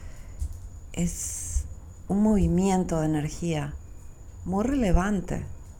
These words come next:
por más que no le demos importancia. Y cuando esto se hace en forma de palabras, comunicado con alguien,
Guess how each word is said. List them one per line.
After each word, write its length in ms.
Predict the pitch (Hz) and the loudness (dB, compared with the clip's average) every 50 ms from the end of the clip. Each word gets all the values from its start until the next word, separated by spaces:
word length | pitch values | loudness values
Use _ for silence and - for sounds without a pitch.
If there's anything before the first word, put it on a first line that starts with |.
| - - - - | -10 -10 -4 6
por 140 | - 180 170 | 8 8 8
más 180 | 175 180 196 - | 8 6 0 -2
que 140 | - - | 0 2
no 140 | 233 240 240 | 4 4 6
le 100 | 240 240 | 6 6
demos 380 | 233 220 208 202 202 202 - - | 6 6 6 4 2 2 2 0
importancia. 880 | 185 170 165 165 160 160 - 156 151 151 147 143 - - 139 139 143 - - - - - - - - - - - - - - - - - | 0 4 4 4 4 4 4 2 4 4 2 -2 -4 -4 -6 -6 -6 -8 -10 -10 -10 -10 -10 -10 -10 -10 -12 -12 -14 -16 -16 -14 -6 -4
Y 400 | 175 175 175 180 185 - - - - | -2 0 0 0 0 0 0 -2 -2
cuando 300 | - - 196 185 185 180 | 2 4 4 4 4 4
esto 240 | 202 226 214 - 285 | 4 2 2 2 0
se 180 | - - 240 220 | 2 2 4 4
hace 180 | 220 214 - | 4 4 4
en 80 | 226 226 | 2 2
forma 360 | - - 196 196 202 202 202 | 4 4 2 4 4 4 4
de 80 | 190 175 | 4 2
palabras, 680 | 175 - 165 165 165 175 175 180 170 160 156 156 - | 4 4 4 6 6 6 8 8 6 6 4 2 0
comunicado 800 | - - 160 151 147 147 147 147 143 - 180 185 196 190 180 185 | -2 -2 -2 0 0 0 0 0 0 2 2 4 4 4 2 2
con 220 | 175 156 160 170 | 0 2 2 4
alguien, 680 | 180 185 180 160 147 147 147 135 135 135 139 165 165 | 4 4 2 2 2 0 0 0 0 0 -2 -2 -4